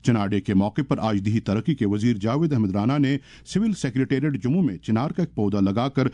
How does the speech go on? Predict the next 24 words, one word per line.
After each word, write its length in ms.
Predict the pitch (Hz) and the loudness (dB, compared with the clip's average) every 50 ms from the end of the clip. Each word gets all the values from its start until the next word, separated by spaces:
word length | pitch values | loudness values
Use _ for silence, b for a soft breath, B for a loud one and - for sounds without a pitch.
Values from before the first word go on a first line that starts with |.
| B B B B | B B B B
شجرکاری 600 | - - 151 139 196 190 165 - 139 147 185 214 | -4 -2 0 0 0 -2 -2 -4 -4 -2 0 0
کی 100 | 202 196 | 0 -2
ایک 120 | 170 - - | -4 -2 -2
مہم 240 | 101 107 135 156 139 | 0 2 2 0 0
کا 140 | - 104 | -2 -2
آغاز 320 | 104 95 104 95 82 76 - | -2 -2 0 -2 -2 -4 -2
کیا۔ 260 | - 101 95 85 71 - B B B B B | 2 2 2 2 2 -2 B B B B B
اس 160 | - 95 - 104 | -8 -4 0 2
موقع 240 | 98 98 - - 95 - | 2 2 0 -2 -4 -4
پر 120 | 107 92 | -4 -2
انہوں 200 | 98 98 104 101 | 0 0 2 2
نے 100 | 98 95 | 0 0
کہا 200 | - - 101 131 | -2 -2 -2 -2
کہ 140 | 127 - - | -2 -4 -4
چنار 320 | - 104 98 92 95 92 - - - - | 0 2 2 2 2 0 -2 -6 -10 -6
پودا 360 | - 110 113 120 117 117 120 117 B B B B - | -4 -2 0 0 0 0 -2 -4 B B B B -2
یہاں 220 | 113 123 156 196 | 0 0 0 0
کی 120 | - - | -2 -2
خوبصورتی 540 | 190 - - 123 117 - - 160 170 - 208 | -4 -2 -2 -2 -2 0 -2 -4 -2 -2 -2
کو 140 | - - 131 | -2 -2 -2
چار 340 | - - - 110 117 123 127 | -2 -2 -2 0 0 0 -2
چاند 400 | - - - 123 135 156 156 110 | -4 -4 -2 0 0 0 0 0
لگاتا 420 | 95 92 95 95 92 - 95 92 | -2 -2 -2 -2 0 0 0 2
ہے۔ 140 | 107 101 | 2 2